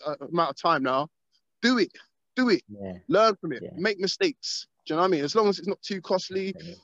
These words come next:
Speaker 1: as long as it doesn't hurt no one or whatever, then just do it. And
Speaker 2: Yeah.
Speaker 1: then do it again, and then learn from it. What can you do? C-, how can you tweak it? And if you, if you get it right,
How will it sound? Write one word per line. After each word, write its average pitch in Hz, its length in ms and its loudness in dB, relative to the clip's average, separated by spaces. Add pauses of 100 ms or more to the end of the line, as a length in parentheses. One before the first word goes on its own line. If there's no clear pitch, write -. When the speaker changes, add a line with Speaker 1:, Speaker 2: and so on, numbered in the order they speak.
(100)
Speaker 1:
as 147 60 -4
long 196 140 6
as 180 80 2
it 185 100 0
doesn't 180 240 -2
hurt 180 260 0
no 170 120 0
one 170 220 0
or 151 220 -4
whatever, 165 460 2 (460)
then 170 160 0
just 165 160 -6
do 208 120 4
it. 147 140 0 (560)
And 139 80 2
Speaker 2:
Yeah. 143 80 2
Speaker 1:
then - 80 -4
do 208 140 4
it 180 80 6
again, 196 300 2 (720)
and 160 80 2
then 180 140 2
learn 202 200 4
from 147 160 -4
it. 104 100 -8
What 156 220 -4
can 190 140 -2
you 175 80 -2
do? 170 260 -4
C-, - 220 -10
how 196 140 4
can 202 120 0
you 175 80 2
tweak 196 320 -8
it? - 140 -6 (340)
And 165 100 4
if 180 120 4
you, 196 120 -2
if 190 160 2
you 190 80 -12
get 180 160 0
it 147 80 -4
right, 170 300 2